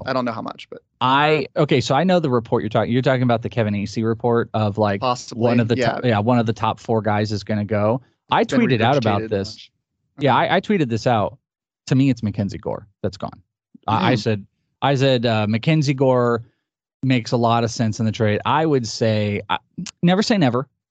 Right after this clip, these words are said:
Speaker 2: You know, the Mets, their favorite thing to do is trade high upside outfielders. Nothing they love more. But I would say no way Hassel gets traded. And Mackenzie Gore is at the absolute tippy top of the list.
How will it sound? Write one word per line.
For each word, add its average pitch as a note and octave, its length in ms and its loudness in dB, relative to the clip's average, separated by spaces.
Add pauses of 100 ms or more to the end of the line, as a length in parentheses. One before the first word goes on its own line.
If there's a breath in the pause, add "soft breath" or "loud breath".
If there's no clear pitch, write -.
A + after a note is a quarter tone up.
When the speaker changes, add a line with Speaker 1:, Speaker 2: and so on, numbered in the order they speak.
Speaker 2:
You B2 100 0
know, A#2 120 2
the A#2 100 2
Mets, C3 480 2
their A#2+ 160 0
favorite B2+ 320 0
thing B2 160 2
to A2+ 60 -2
do A2 220 2
is G#2 120 -2
trade G#2+ 240 0
high G#2 240 0
upside G#2 320 -4
outfielders. G2 580 -6 (320)
Nothing A#2 440 2
they G#2+ 80 2
love G#2 200 2
more. F#2+ 320 -2 (600)
But C3 500 0 (760)
I C3 220 0
would F3+ 260 0
say A2+ 840 0 (540)
no B2+ 400 2
way A2+ 320 4
Hassel G#2 400 -2
gets F#2+ 260 -8
traded. G2+ 640 -2
And A2 500 2
Mackenzie C3+ 540 2
Gore B2 320 4
is A2+ 100 2
at G#2+ 140 2
the G#2+ 220 -4
absolute A2 600 -2
tippy A#2 360 -4
top G2+ 320 -2
of G2+ 80 -2
the G2+ 100 -2
list. G#2 280 0